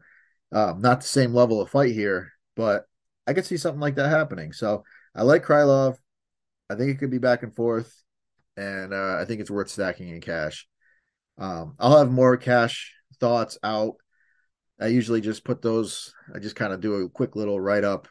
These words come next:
put that on Twitter, um, and then I just send it out to all my social medias. So that'll be out. Um, may do a couple more short videos. I do kinda like doing those.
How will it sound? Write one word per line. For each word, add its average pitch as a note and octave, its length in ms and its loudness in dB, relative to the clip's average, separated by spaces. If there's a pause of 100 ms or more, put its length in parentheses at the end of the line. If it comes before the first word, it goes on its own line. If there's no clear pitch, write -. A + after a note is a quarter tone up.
put - 180 -12
that G2 140 -2
on F#2+ 140 -6
Twitter, F#2+ 500 -4 (160)
um, F#2 400 -10
and F#2 140 -12
then F#2+ 160 -6
I F2+ 240 -8 (680)
just F#2+ 220 -8
send G2 200 -6
it F2+ 100 -4
out F#2 240 -4
to G2 100 -8
all F#2 220 -6
my F#2 140 -8
social F#2 360 -10
medias. F#2 420 -8
So F2+ 160 -8
that'll G2 200 -2
be G2 160 -4
out. F#2+ 300 -2 (500)
Um, F2+ 500 -8 (140)
may B2 200 4
do C3+ 160 6
a B2 40 6
couple B2+ 240 2
more A#2+ 240 0
short A2 380 -4
videos. A2+ 640 -2 (180)
I F#2 100 -10
do A#2+ 160 0
kinda A2 280 -4
like G2+ 220 -4
doing G#2 280 -4
those. G2+ 560 -6